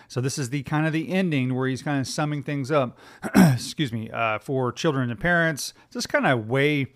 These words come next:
to perceive and treat one another. We'll look at it that way. Uh, and, uh, and putting on the whole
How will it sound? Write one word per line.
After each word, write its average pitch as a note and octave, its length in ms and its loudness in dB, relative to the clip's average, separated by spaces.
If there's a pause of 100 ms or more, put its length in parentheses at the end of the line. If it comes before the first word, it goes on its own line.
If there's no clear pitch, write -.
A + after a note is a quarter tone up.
(180)
to D#3 140 -2
perceive C#3 640 -2
and A2+ 160 -8
treat C#3 480 -4
one A2+ 200 -4
another. F2+ 500 -8
We'll C#3 160 0
look C#3 160 0
at G#2+ 60 -4
it F2 160 -8
that F2+ 180 -4
way. E2+ 220 -12 (440)
Uh, G2+ 320 -2
and, G#2 320 -6
uh, G2+ 280 -2
and G2+ 120 -10
putting D3+ 240 0
on B2 140 0
the G2 80 -8
whole C#3 400 -2